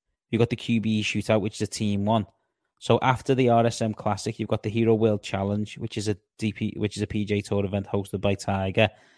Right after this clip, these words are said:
and then you've got the Q B E Shootout, which is a bit of a, um, match play one, isn't it? Kevin Na and Kokrak won that last year, and then it's the Sentry Tournament of Champions in January. So after the R S M Classic, there's no real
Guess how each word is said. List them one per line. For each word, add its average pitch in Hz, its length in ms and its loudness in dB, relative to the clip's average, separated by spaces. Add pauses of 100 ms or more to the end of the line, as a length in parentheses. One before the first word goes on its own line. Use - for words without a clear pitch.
(340)
and 104 100 0
then 101 160 2
you've 95 160 -2
got 98 240 2
the 92 60 -8
Q 101 220 -4
B 104 180 0
E 98 40 -2
Shootout, 101 420 -2
which - 260 -4
is 98 360 -2 (560)
a - 60 -4
bit 101 120 0
of 95 100 2
a, 92 80 2 (800)
um, 95 180 -6
match 95 300 -4
play 101 160 2
one, 101 160 2
isn't 95 180 -2
it? 101 100 0
Kevin 101 300 0
Na 95 160 2
and 98 140 -2
Kokrak - 440 -2
won 107 180 2
that 98 140 0
last 98 280 -2
year, 101 240 0 (340)
and 104 100 0
then 101 80 4
it's 95 120 -2
the - 60 -4
Sentry 104 340 0
Tournament 98 340 0
of - 40 -8
Champions 101 680 -4
in 98 240 -2
January. 95 400 2
So 107 240 2 (240)
after 113 240 2
the 120 100 4
R 113 140 6
S - 120 -2
M 110 120 2
Classic, 98 520 0 (420)
there's 98 120 -6
no 107 140 6
real 101 360 4